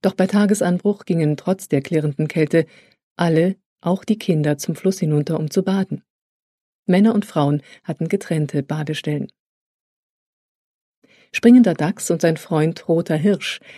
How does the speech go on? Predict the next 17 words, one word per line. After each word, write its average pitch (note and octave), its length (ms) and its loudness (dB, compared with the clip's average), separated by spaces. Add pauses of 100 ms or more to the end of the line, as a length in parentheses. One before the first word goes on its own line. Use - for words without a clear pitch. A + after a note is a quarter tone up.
(160)
waren D#3 240 2
bei D3+ 120 2
den D3 160 0
ersten, E3+ 400 -2
die D#3 60 0
das D3 180 0
Ufer E3 240 -4
hinunterrutschten D#3+ 760 -2 (320)
und E3+ 120 -4
vorsichtig G#3+ 500 0
das E3 200 -4
Eis D#3 300 -4
prüften, D#3+ 560 -2
das D3 160 0
den D3+ 160 -4
Wasserlauf D3 480 -2
säumte. - 420 -6